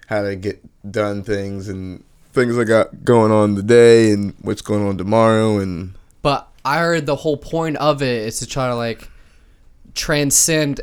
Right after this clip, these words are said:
Speaker 2: every thought you have and every
Speaker 1: I'm not
Speaker 2: thing you
Speaker 1: there yet.
Speaker 2: going on. Yeah, but, like, it's, it takes practice.
Speaker 1: Yeah.
Speaker 2: Yeah. So you're taking steps towards this. That's
Speaker 1: Yeah.
Speaker 2: cool. That's cool.
Speaker 1: Yeah.
Speaker 2: Do you cogniz-, are you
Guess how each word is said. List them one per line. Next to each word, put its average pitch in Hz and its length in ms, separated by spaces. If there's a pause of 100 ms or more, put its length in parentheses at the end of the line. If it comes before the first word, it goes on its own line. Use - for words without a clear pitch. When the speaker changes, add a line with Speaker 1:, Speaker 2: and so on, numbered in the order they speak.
Speaker 2:
every 135 380
thought 123 360
you 120 120
have 123 300
and 120 80
every 120 600 (220)
Speaker 1:
I'm 123 80
not 127 80
Speaker 2:
thing 147 100
you 143 80
Speaker 1:
there 147 80
yet. 123 80
Speaker 2:
going 131 220
on. 123 180
Yeah, 127 280
but, 143 100
like, 131 140
it's, 127 160
it 139 120
takes - 200
practice. 123 500
Speaker 1:
Yeah. 104 80
Speaker 2:
Yeah. - 180
So 110 300 (540)
you're 117 120
taking 120 260
steps - 340
towards 123 220
this. 110 200
That's 143 140
Speaker 1:
Yeah. 71 100
Speaker 2:
cool. 139 160 (920)
That's 302 140
cool. 165 260 (320)
Speaker 1:
Yeah. 62 160 (680)
Speaker 2:
Do 139 180
you 147 140
cogniz-, 151 520
are 139 120
you 143 180